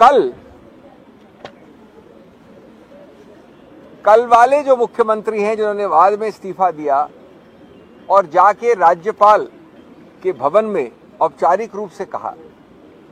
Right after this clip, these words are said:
और उसके बाद सूची दी गई और सूची के अलावा सर्वविदित है, सबको पता है कि ये बहुमत है अड़तालीस या सैंतालीस का। तो मेरा पहला मूल प्रश्न है कि गणतंत्र योग-, लोकतंत्र में आज हम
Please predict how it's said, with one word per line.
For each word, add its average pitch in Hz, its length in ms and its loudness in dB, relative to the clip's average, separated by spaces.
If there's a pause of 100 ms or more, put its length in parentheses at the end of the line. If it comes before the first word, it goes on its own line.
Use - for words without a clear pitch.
(200)
और 208 120 0
उसके 202 420 -8
बाद 240 260 4
सूची 233 460 -14
दी 185 180 -10
गई 127 220 -8 (880)
और 185 100 -4
सूची 226 420 -14
के 262 140 -4
अलावा 247 360 6
सर्वविदित 214 680 -6
है, 220 200 -6
सबको 220 360 -4
पता 220 260 -2
है 208 200 -2
कि 220 140 -14
ये 214 220 -4
बहुमत 185 440 -4
है 190 80 -4
अड़तालीस 170 480 -6
या 175 80 -8
सैंतालीस 131 480 -10
का। - 200 -20 (840)
तो 220 80 -8
मेरा 254 240 4
पहला 254 540 4
मूल 233 400 -6
प्रश्न 226 400 -6
है 214 220 -4
कि 226 180 -8
गणतंत्र 214 600 -6
योग-, 190 340 -4
लोकतंत्र 196 520 -4
में 202 240 -8
आज 180 340 4
हम 180 400 -8